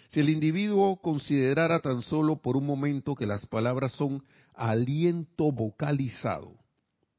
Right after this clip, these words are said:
tomen esto, ¿no? Aliento vocalizado.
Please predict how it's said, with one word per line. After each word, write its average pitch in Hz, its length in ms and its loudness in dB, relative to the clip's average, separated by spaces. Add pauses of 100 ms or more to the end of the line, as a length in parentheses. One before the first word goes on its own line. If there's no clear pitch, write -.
(800)
tomen 131 320 0
esto, 110 280 -4
¿no? 92 180 -12
Aliento 131 380 -4
vocalizado. 117 680 -4